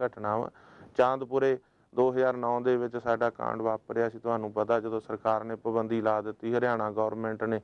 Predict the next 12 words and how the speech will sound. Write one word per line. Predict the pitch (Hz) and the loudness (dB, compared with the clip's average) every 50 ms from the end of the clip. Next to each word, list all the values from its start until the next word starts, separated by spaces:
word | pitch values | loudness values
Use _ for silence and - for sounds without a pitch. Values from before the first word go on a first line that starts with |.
| - - - - - - | -6 -14 -20 -20 -4 0
ਤੇ | - 120 | 2 2
ਅਸੀਂ | 113 - 127 120 | 2 2 0 -2
ਉੱਥੇ | 113 - - 120 | -2 0 -2 -4
ਕੀਰਤਨ | 110 - 120 117 - - 117 117 | -2 0 -2 -2 0 -2 -4 -4
ਸਮਾਗਮ | 113 113 117 113 113 110 117 120 | -4 -2 0 0 0 0 -2 -4
ਫਿਰ | 117 - 117 117 120 120 | -4 -2 0 0 0 0
ਵੀ | 120 123 113 | 0 -2 -2
ਕੀਤਾ | - - 104 - - 107 110 | -4 -8 -12 -8 -6 -6 -6
ਸੀਗਾ। | 107 - - 110 - - - - - - - - - - _ - | -6 -6 -6 -6 -6 -6 -6 -8 -12 -20 -20 -20 -20 -8 _ 2
ਸਿੱਖ | 131 127 - | 2 2 0
ਸੰਗਤਾਂ | - - 113 113 110 110 - 117 117 | -2 -4 -2 -2 -2 0 0 0 0
ਨੇ | 117 117 117 | 2 2 0